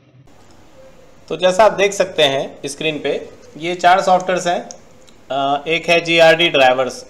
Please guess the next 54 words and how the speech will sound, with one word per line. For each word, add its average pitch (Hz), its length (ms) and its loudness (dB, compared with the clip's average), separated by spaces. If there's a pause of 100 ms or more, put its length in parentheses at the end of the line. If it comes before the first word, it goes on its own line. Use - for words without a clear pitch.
(120)
जीआरडी 160 720 2
का 170 280 2
मैंने 165 200 0
आपको 156 220 -4
meaning 156 260 -4
बताया, 147 460 0
ये 147 140 -6
गार्डेंट 139 460 2
है। 110 220 -4 (560)
जो 143 160 0
आपको 151 280 2
यूएसबी 156 460 -2
का 175 180 0
की 175 240 -6
जैसा 160 240 0
दिख 151 160 -4
रहा 147 120 0
था, 151 260 0
ये 147 80 -4
उसका 147 220 -2
driver 147 320 4
है - 240 -6 (300)
और 151 100 0
इसको 165 180 -4
मैंने 185 200 -2
कल 170 160 0
ही 180 100 0
डाउनलोड 165 420 2
किया 147 240 2
है, 151 100 2
तो 160 260 0
बहुत 156 340 0
आसान 147 320 2
है, 165 60 0
आपको 147 240 -2
internet 139 320 -8
पे 139 80 -6
मिल 139 180 -4
जाएगा 147 260 4
ये। 190 260 -4 (720)
ये 156 100 -4
इसका 165 240 0
open 170 280 0
port, 175 360 -2
अ, 175 240 0
setup 165 380 -2
है, - 300 -4 (200)
जो 139 500 -4
open 151 280 -4
port 151 240 -2
वाला 151 200 4
driver 143 340 2
डलता 147 300 4
है। 180 60 2